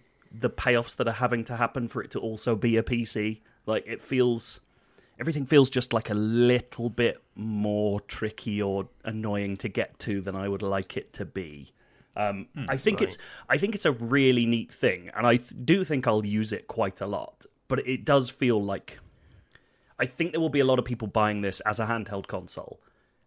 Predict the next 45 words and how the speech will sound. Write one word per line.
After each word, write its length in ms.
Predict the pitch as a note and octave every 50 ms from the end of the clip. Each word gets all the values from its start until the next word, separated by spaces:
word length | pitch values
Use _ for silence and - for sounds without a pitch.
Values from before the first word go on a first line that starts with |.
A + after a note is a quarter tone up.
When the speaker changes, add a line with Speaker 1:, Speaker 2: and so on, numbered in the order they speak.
| _ _
Speaker 1:
and 180 | A#2 A#2+ A2 G#2
I 80 | G#2
think 300 | G2+ - - B2+ A2+ -
they 100 | G#2+ G#2+
will 160 | G#2 G2+ G2+
be 140 | F#2 - G2+
surprised 760 | - - - - - - - A2+ G#2 G2+ G2 F#2+ F2+ - - -
by 380 | G#2+ F2+ F2+ F2+ F#2 F2+ F2 - _ _ _ _
the 300 | A#2+ A2 A#2 A#2+ G2 G#2+
innate 380 | A2+ A2 G#2 G#2+ G#2 A2 - A2+
limitations 760 | A2+ G#2+ G2 G2 - - G#2 F#2+ - - F#2+ F2 F2+ F2 - - _ -
of, 400 | G2+ F#2+ F#2 F2+ F2+ - - - _ _ _ _
well, 100 | F3 F#3 -
it's, 160 | D#3+ C#3 - - -
it's 200 | D#3+ D#3 - -
all, 240 | - F3+ G3 F3+ -
it's 180 | C#3 C3+ - - _ -
kind 160 | - E3+ F3
of 60 | E3
the 60 | C#3 C3+
limitations 760 | C3 C3 D3 D#3+ D#3 - D#3+ D3+ C#3 - - A#2+ A#2+ A#2 - - _ _ _
created 640 | - - - A#2+ A#2 A2+ A2+ A#2 - - G2+ F#2 - _
by 200 | A2 G#2 G2+ G2
being 400 | - - A2 G#2+ G#2 G#2 A2 A2+
<laughs> 120 | - -
so 160 | - A#2+ -
open, 440 | G#2 A2 B2 B2 - C#3 D3 A#3 A#3 - - - - - _ _ _
because, 460 | C3+ C3 - C3+ A#2 A2 - - - - _ _ _ _ _ _ _ _ _ _
you 100 | E3+ F#3+
know, 160 | B2+ A2 - -
I 60 | B2
look 180 | C#3 C#3 C#3 -
at 60 | A#2
my 100 | A2+ B2
Steam 240 | A#2+ - C#3+ C3+ B2
library 300 | A2+ G#2+ G#2+ F#2 G#2+ G#2+
and 80 | A2 F2
it's 140 | - -
like 280 | G#2+ G2+ G2 - - - - - _ - -
thirty 520 | - - - - E3 D3+ D3+ C#3+ - C#3 B2
something 320 | - C#3 G#2+ A2 B2 A2+
games 320 | G#2 A#2 A2 A2 G#2+ F#2+
of 140 | G#2 G2 -
my 200 | A2 G2+ G2+ G2
hundreds 720 | G2 F#2+ A#2+ G#2+ G#2+ G2 - F#2 F2+ F2 - - - -